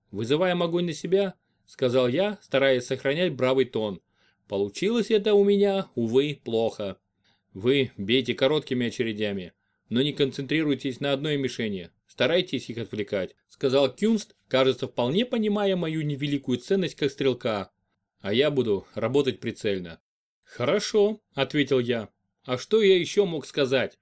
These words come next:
Единственной радостью было то, что финны до сего момента нас,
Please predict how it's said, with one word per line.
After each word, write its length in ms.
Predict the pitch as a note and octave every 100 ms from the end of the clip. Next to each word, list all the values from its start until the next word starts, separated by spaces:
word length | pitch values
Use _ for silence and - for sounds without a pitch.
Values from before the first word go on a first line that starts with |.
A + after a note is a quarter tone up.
| _ _ _ _ _
Единственной 720 | A#2+ E3 G#3 A3+ - G3 G3
радостью 460 | G3+ A3 F3+ - D3+
было 240 | F3+ F3
то, 260 | F3 G#3+ D#3+
что 220 | - C#3
финны 300 | - A3 G3
до 120 | C#3+
сего 280 | C#3+ E3+ E3
момента 420 | D#3+ E3 D#3 D3
нас, 340 | D#3 G3+ G3